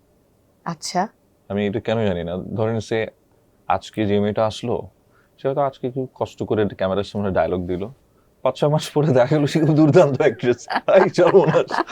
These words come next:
Speaker 2: আমি এত বছর ধরে কাজ করেও তোর মতো ন্যাচারাল ডায়লগ দিতে পারতেছি না। এই, এটা আমি এমনি তোমার কাছে জানতে চাই, এটার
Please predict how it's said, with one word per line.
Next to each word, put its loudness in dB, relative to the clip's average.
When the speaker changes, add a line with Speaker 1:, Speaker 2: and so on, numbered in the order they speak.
Speaker 2:
আমি 6
এত 4
বছর 2
ধরে 4
কাজ 0
করেও 2
তোর 6
মতো 2
ন্যাচারাল 2
ডায়লগ 2
দিতে 2
পারতেছি -4
না। -12
এই, 2
এটা 2
আমি -2
এমনি -2
তোমার 2
কাছে -6
জানতে -6
চাই, -2
এটার -2